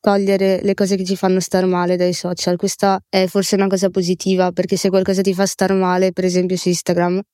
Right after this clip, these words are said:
basta che smetti di seguirlo e non ti appare più. E quindi in genere, non lo so,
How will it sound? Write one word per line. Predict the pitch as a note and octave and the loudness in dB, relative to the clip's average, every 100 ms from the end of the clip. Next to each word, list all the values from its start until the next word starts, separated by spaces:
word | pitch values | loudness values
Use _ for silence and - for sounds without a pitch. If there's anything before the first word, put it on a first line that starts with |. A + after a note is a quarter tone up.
| _ _ _ | _ _ _
basta | F3+ F3 - | -2 0 0
che | F#3+ F#3 | 0 0
smetti | E3+ F3+ F3 F#3 | 0 0 0 0
di | E3+ | 0
seguirlo | - E3+ E3 E3 F3 G#3 _ _ | -2 0 0 0 0 -2 _ _
e | - F#3 | -2 0
non | E3+ | 0
ti | E3+ | -2
appare | E3+ F3+ F3 | -2 0 -2
più. | F3 F3+ E3 _ _ | 0 -2 -2 _ _
E | - G3+ | 0 0
quindi | G#3 G3 F#3+ | 2 2 2
in | G3 | 2
genere, | F#3+ F#3+ F#3 F#3 F3+ | 0 0 0 0 0
non | F#3 | 0
lo | F3+ | 0
so, | F3+ - E3+ | -2 -2 -4